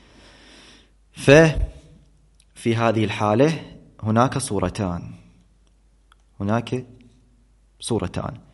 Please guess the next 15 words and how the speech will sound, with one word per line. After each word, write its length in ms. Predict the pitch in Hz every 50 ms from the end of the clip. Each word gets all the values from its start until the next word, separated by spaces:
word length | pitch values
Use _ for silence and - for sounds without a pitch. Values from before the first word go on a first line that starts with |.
| _ _ _
فلنقرأ 580 | - - 123 120 127 135 135 - - - -
هذا 220 | 117 123 120 110 113
المقدار 800 | 107 107 - - - - 113 110 107 - 104 117 123 131 127 120 110 113 120 127 127 120 95 - - - - - - _ _ _ _ _ _ _ -
ونوضح 340 | 113 117 113 107 104 98 107
الصورتين 440 | 101 - - 104 101 104 - 110 107
إن 120 | 107 98
شاء 240 | - - 104 101 98
الله. 180 | 95 90 90
قال: 300 | 92 - - 117 117 117
"ما 160 | 113 110 107 110
يوقف 360 | 113 120 113 - 104 - 104
على 180 | 95 101 104
المساجد 520 | 101 101 101 - - 113 110 98 95 92 92
والمشاهد 640 | 92 95 95 95 95 - - 113 101 98 92 - - - - - - - _ _ _
ونحوه، 560 | 101 104 110 113 110 - 104 98 95 104 98